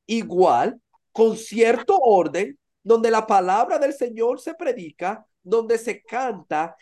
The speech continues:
y no es como que estamos tratando de ser diferente y buscar nuestro propio sabor o nuestra propia, eh, manera de hacer las cosas.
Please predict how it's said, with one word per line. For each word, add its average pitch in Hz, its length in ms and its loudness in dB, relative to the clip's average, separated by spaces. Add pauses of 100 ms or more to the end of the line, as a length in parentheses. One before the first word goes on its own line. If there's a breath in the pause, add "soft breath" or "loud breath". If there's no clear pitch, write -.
(100)
y 247 160 -4
no 247 200 4
es 302 80 4
como 285 260 0
que 240 100 0
estamos 247 380 -2
tratando 233 560 -2
de 196 320 -2
ser 269 320 -2
diferente 214 1040 -4 (220)
y 233 100 -6
buscar 233 500 0
nuestro 247 400 2
propio 226 400 0
sabor 175 720 -2 (140)
o 202 160 -2
nuestra 196 460 -4
propia, 202 680 -4 (140)
eh, 185 180 -6
manera 185 600 -4
de 151 120 -6
hacer 143 280 -12
las 131 180 -10
cosas. - 400 -12